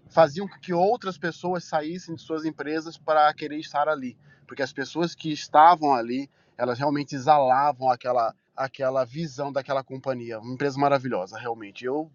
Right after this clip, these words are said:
sou suspeito a dizer porque realmente amei. E saí do Rio Grande do Sul pra vir pro Ceará, pro Nordeste, aqui em, em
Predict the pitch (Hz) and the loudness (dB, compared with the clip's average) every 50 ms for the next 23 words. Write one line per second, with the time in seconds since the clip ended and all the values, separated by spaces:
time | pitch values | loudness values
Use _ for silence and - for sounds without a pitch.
0 | _ - - - 143 147 143 131 113 - _ _ - - 170 165 - - 180 175 | _ -16 -6 -2 0 0 0 -2 -4 -8 _ _ -2 -2 0 0 2 4 6 6
1 | 165 - 165 156 147 123 139 147 - 156 135 143 143 147 139 139 139 143 135 - | 6 6 4 4 6 4 4 4 4 2 0 2 2 2 2 0 -2 -2 0 0
2 | 143 131 120 98 87 - _ _ _ - 160 160 170 170 175 175 175 175 170 170 | 0 0 0 -4 -6 -8 _ _ _ 0 2 4 6 6 6 6 4 4 4 4
3 | 165 165 165 160 - _ _ _ _ _ - - - - - 202 190 190 170 185 | 4 4 2 0 -2 _ _ _ _ _ -18 -14 -6 6 8 8 8 10 8 8
4 | 175 185 170 175 170 165 170 - - 185 175 - 180 175 147 160 175 170 - 160 | 8 10 8 8 6 6 4 2 0 0 4 6 6 6 6 4 2 0 0 -6
5 | 160 - - - 180 175 175 143 131 131 131 - 139 131 139 143 143 123 120 113 | -10 -8 2 4 4 6 8 6 6 4 4 0 -6 -6 -4 -4 -4 -2 -4 -4
6 | 113 113 - 127 120 - - 127 131 135 135 131 - - 123 120 120 120 117 117 | -4 -6 -10 -12 -14 -10 -8 -6 -4 -4 -4 -6 -6 -6 -6 -4 -4 -4 -6 -8
7 | 117 113 110 | -10 -14 -18